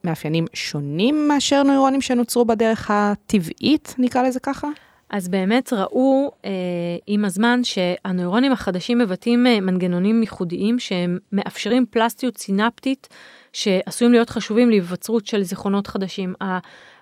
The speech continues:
Speaker 2: הנוירונים האלה יורים ב-, בקצב שונה, יותר רובסטי, יותר חזק מהנוירונים הישנים יותר.
Speaker 1: מה המשמעות של זה?
Speaker 2: אז ה-,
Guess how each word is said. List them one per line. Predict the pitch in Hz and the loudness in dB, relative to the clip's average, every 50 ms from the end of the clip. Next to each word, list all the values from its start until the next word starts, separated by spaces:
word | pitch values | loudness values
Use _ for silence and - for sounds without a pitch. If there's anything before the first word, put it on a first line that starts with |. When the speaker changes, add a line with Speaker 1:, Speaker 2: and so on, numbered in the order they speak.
| _ - | _ 0
Speaker 2:
הנוירונים | 202 196 196 190 185 220 247 277 262 | 2 4 4 6 6 6 6 6 6
האלה | 247 226 214 208 | 6 6 4 4
יורים | 202 190 196 185 175 214 240 247 240 240 233 - _ 190 175 | 4 4 4 4 6 6 6 6 4 2 0 -2 _ -10 -4
ב-, | 175 185 180 180 - - | -2 0 0 0 -2 -4
בקצב | 180 180 196 - 220 220 214 - 247 226 202 202 _ _ _ _ | -6 -8 -6 -4 -4 -4 0 0 0 0 0 -4 _ _ _ _
שונה, | - - - 196 196 190 175 - _ - _ _ - | -10 -4 0 2 2 2 0 -2 _ -20 _ _ -6
יותר | - 208 190 - 233 | -6 -6 0 0 2
רובסטי, | 220 226 202 175 208 202 202 202 - - | 4 4 4 4 4 2 2 -2 -8 -8
יותר | - 175 _ - 214 196 | -10 -6 _ -4 -4 -4
חזק | - - - 190 175 220 240 262 - - | -4 -4 -4 -2 2 2 0 0 0 0
מהנוירונים | 214 196 185 185 185 185 190 220 240 240 247 247 247 - - - - - _ - | 0 2 2 2 0 2 2 2 4 4 4 2 0 -2 -8 -20 -20 -20 _ 2
הישנים | 208 202 202 190 - - 208 196 202 196 190 | 4 4 6 4 4 2 4 4 6 4 4
יותר. | 190 185 - - - 170 185 190 _ _ _ - | 2 0 -4 -8 -8 -8 -10 -12 _ _ _ 6
Speaker 1:
מה | 208 202 | 6 8
המשמעות | 202 202 208 - - 196 180 175 180 - | 8 8 6 6 4 4 4 4 2 2
של | - 190 175 180 | 2 4 4 4
זה? | 175 180 185 208 226 - _ _ _ _ _ _ - | 4 6 4 2 2 0 _ _ _ _ _ _ -4
Speaker 2:
אז | 208 190 170 190 | -2 -2 2 2
ה-, | 190 175 180 | 2 2 2